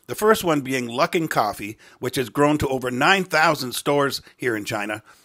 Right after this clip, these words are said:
larger than Starbucks, which actually has six thousand today, but it appeals mainly to the youth. The second brand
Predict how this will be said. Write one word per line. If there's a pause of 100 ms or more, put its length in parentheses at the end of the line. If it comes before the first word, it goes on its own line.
(200)
larger
than
Starbucks,
which
actually
has
six
thousand
today, (400)
but
it
appeals
mainly
to
the
youth. (840)
The
second
brand